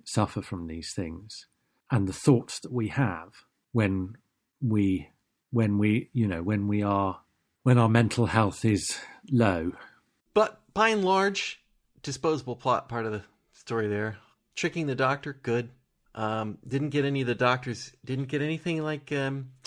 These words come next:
Speaker 2: doctor having any insecurity about the fact that she'd been tricked or anything like that, which probably would have tied better, as I think you mentioned earlier. Um, so let's talk about Yaz.
Speaker 1: Mm-hmm.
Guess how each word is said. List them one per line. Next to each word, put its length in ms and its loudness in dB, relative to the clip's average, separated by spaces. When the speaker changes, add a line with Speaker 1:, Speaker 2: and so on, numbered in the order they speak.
Speaker 2:
doctor 360 -4
having 340 -6
any 220 -6
insecurity 720 -8
about 260 -10
the 60 -20
fact 300 -8
that 100 -14
she'd 180 -10
been 140 -10
tricked 640 -4
or 540 -4
anything 320 -2
like 280 -6
that, 380 -2
which 340 -12
probably 260 -4
would 140 -4
have 100 -10
tied 320 -8
better, 300 -4
as 280 -10
I 60 -16
think 220 -14
you 60 -12
mentioned 340 -12
earlier. 480 -8
Um, 300 -12
so 420 2
let's 320 0
talk 380 -2
about 360 -4
Yaz. 520 -12
Speaker 1:
Mm-hmm. 240 -4